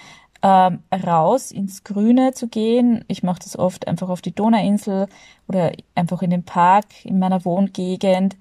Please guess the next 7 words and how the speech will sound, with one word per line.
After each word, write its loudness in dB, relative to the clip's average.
Aber 4
wirklich -4
sehr -2
hilfreich 0
ist -6
bei 0
mir 2